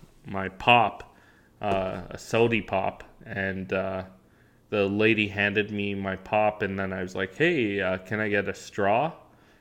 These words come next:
And she said, "What?" And then I said, "Can I get a straw?" And she's like, "Oh, I forgot," thinking I was gonna skull it, skull it this pop down my gullet.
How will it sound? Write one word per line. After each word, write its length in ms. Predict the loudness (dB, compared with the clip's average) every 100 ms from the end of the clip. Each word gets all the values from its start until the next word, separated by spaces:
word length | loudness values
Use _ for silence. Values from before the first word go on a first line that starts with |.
| _
And 200 | -6 -4
she 180 | -6 -12
said, 340 | -8 -2 -2 0
"What?" 640 | 4 8 8 6 -8 -16 -18 _ _ -20
And 240 | -10 -6 -4
then 180 | -4 -4
I 100 | -8
said, 260 | -6 -8
"Can 140 | -4 -2
I 40 |
get 140 | -2
a 60 | -4
straw?" 420 | -8 0 2 2
And 120 | -2
she's 200 | -12 -8
like, 140 | -6 2
"Oh, 320 | 12 12 12
I 160 | 12 12
forgot," 800 | 8 -2 4 8 8 8 2 -16 -20 -20 _ _ 0
thinking 380 | 0 2 -2 0
I 120 | 0
was 140 | 0
gonna 300 | -4 -2 -4
skull 520 | -8 -12 2 6 8 6
it, 120 | 2 -8 -14 -14 -10 -10 -10
skull 400 | -6 4 6 6
it 140 | 4
this 180 | 0 -2
pop 360 | 2 4 4 4
down 180 | 2 4
my 120 | -2
gullet. 500 | 4 8 8 8